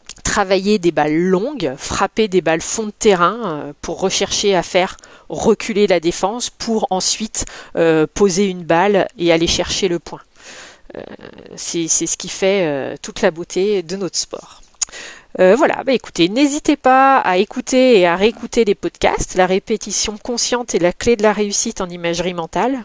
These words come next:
comme sur le terrain. Euh, n'hésitez pas non plus à réagir ou à me poser des questions sur la page Facebook, euh, Volleyball Transmission. Et d'ici là, portez-vous bien et jouez au volley, dans votre tête ou en vrai.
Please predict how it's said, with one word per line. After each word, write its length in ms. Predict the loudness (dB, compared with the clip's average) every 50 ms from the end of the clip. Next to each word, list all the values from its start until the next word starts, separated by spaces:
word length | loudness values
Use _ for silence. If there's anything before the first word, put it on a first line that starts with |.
| _ -2
comme 160 | -2 -2 -2
sur 200 | -2 -4 -2 0
le 120 | -2 -2 -2
terrain. 300 | -2 -4 -2 -4 -4 -6 _ _ _ -20 -20 -20 -20 -20 -20 -18 -20 -20 -20 -20 _ _ _ _ _ -12 -4 0
Euh, 300 | 2 4 6 4 4 2
n'hésitez 440 | 0 -2 -2 -2 -2 -2 0 0 2
pas 200 | 4 4 2 2
non 180 | 0 -6 -6
plus 460 | -6 -8 -6 -4 -2 -2 0 2 4 4
à 280 | 4 4 4 2 2
réagir 800 | 2 2 4 4 6 6 6 6 4 2 0 0 2 2 2 4
ou 80 | 4 2
à 60 | 2
me 60 | 2
poser 260 | 0 -4 -2 -2 0
des 120 | 0 0 0
questions 420 | 0 -2 -4 -4 -4 -6 -6 -4
sur 240 | -6 -4 -2 0 0
la 100 | 0 2
page 260 | 2 2 0 0 2
Facebook, 640 | 0 0 0 0 -2 -6 -10 -10 -10 -8 -2 2 4
euh, 180 | 4 6 4
Volleyball 460 | 4 4 4 4 4 4 4 2 2
Transmission. 640 | 0 -2 -6 -6 -6 -6 -8 -10 -10 -10 -12 -14 -20 _ _ -20 -20 -20 -20 -20 -10 0
Et 220 | 4 4 4 4
d'ici 360 | 4 2 0 0 0 0 0 0
là, 180 | 0 0 0
portez-vous 480 | 0 -2 -2 -2 0 -2 -2 -2 -2 -8
bien 280 | -6 -4 -4 -4 -4 -6 _ -6
et 120 | -2 -2 -2
jouez 320 | 0 0 2 4 4 4
au 80 | 4 2
volley, 360 | 0 -2 -2 -2 -2 -4 -6 _ _ _ _ _ _ -2
dans 140 | 0 0 0
votre 200 | 0 -2 -6 -6 _
tête 420 | 0 2 2 2 0 -4 -6 -6 -6 -14 _ _ -6
ou 160 | -4 0 0
en 60 | 0 0
vrai. 280 | 0 -6 -6 -8 -8